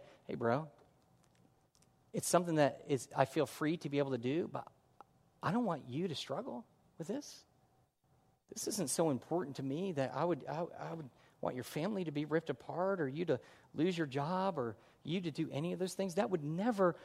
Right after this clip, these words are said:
ultimately be what I would want for you." This is, this is, by the way, one of the reasons why we don't allow alcohol in any church functions or any small groups. I don't think that it's inherently evil,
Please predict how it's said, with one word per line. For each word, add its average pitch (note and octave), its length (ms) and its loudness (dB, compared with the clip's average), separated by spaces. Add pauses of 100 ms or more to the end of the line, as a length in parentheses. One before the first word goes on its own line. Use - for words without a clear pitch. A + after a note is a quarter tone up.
(140)
ultimately D#3+ 460 6
be D3+ 340 6 (220)
what D#3 180 6
I D#3 140 4
would D3 220 2
want C#3+ 360 2
for C#3 400 -2
you." A3 160 -2
This B3+ 240 -4
is, E4+ 180 -2 (220)
this - 160 2
is, C#4 100 -4
by D3+ 200 6
the C3+ 100 4
way, B2 460 0 (240)
one - 160 0
of F4+ 60 -2
the - 40 4
reasons C#3 500 4
why C#3 340 4 (200)
we F#3 240 0
don't F#3+ 260 2
allow C3+ 440 2
alcohol B2 720 -2 (200)
in E3 180 6
any D#3 260 0
church E3+ 300 -4
functions - 560 -6 (500)
or E3 100 8
any D#3+ 220 4
small G3 300 2
groups. - 540 -8 (460)
I A#3+ 200 2
don't F#3+ 360 4
think E3 380 -2
that D#3 160 2
it's F3 160 0
inherently E3 540 0
evil, G3 600 -2